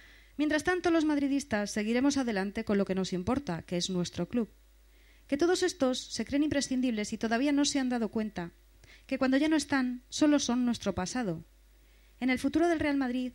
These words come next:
habrá muchos jugadores diferentes. A algunos los recordaremos por todo lo que nos han dado,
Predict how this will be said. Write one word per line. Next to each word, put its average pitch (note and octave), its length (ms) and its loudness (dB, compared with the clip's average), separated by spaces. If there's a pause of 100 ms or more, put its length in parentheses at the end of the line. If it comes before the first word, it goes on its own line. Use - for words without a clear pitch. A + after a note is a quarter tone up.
habrá A#3 220 0
muchos C4+ 280 0
jugadores A3 440 -2
diferentes. F3+ 800 -6 (600)
A C4 100 0
algunos E4+ 340 2
los D4 140 2
recordaremos A#3 720 -2
por G3 200 -2
todo A#3 300 2
lo G3+ 140 2
que F#3+ 80 -4
nos F3+ 180 -4
han G3 140 -4
dado, G#3 320 -6